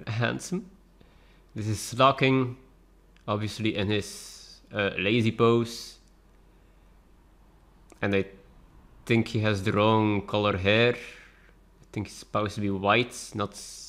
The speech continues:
uh, bright blue. Oh well. I forgot his name as well. He's cool though.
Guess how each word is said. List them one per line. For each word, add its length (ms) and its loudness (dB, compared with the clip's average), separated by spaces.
uh, 640 0
bright 400 -2
blue. 320 0
Oh 80 -6
well. 320 -4
I 60 -12
forgot 340 2
his 200 4
name 160 6
as 160 4
well. 440 6
He's 160 -6
cool 260 0
though. 460 6